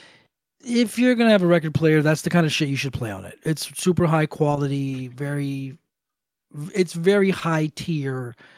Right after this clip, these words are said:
music. Uh, like, if I drank, I would, like, have a snifter or whatever. Um,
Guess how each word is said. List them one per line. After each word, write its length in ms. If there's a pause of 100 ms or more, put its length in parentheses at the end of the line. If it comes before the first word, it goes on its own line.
(180)
music. 680 (380)
Uh, 460 (480)
like, 80
if 100
I 80
drank, 300
I 40
would, 200
like, 160
have 200
a 60
snifter 580
or 120
whatever. 480 (800)
Um, 520